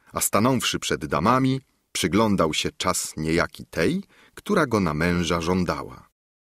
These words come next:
Marszałek wezwał Don Kiszota, który się już stawił na placu i wobec Tosilosa zapytał dam, czy się zgadzają, aby Don Kiszot sprawę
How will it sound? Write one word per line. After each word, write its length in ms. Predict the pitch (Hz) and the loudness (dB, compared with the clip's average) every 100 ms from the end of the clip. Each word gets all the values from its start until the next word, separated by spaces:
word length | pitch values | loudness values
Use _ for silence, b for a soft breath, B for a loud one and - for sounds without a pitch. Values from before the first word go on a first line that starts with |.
| - | -4
Marszałek 440 | 82 - 202 139 | 0 2 2 2
wezwał 360 | 95 135 123 107 | 0 0 2 2
Don 180 | 110 95 | 0 -2
Kiszota, 560 | 98 - - - 71 - b b - | -4 -4 -6 -10 -12 -14 b b -10
który 240 | - 120 | -2 0
się 140 | - | 2
już 260 | 95 90 - | 0 0 0
stawił 380 | - 131 104 87 | 2 2 0 -2
na 120 | 71 | -4
placu 540 | - 117 143 - 143 - b b - | 0 0 0 -2 -4 -6 b b -2
i 100 | 180 | 2
wobec 360 | 127 95 - | 2 2 -2
Tosilosa 680 | - 92 - 80 101 - 120 | -4 -4 0 2 2 2 0
zapytał 580 | 92 80 - 175 92 76 | 0 0 -2 -2 -2 0
dam, 340 | 98 147 180 185 _ _ | 0 2 2 -2 _ _
czy 120 | 262 | 0
się 140 | - - | 2 2
zgadzają, 600 | - 87 139 156 151 143 - | 2 2 2 2 2 0 -2
aby 200 | 156 123 | 0 2
Don 220 | 101 90 80 | 2 0 0
Kiszot 380 | 117 - 104 | -2 0 0
sprawę 520 | - - - 101 95 | -2 -2 0 2 2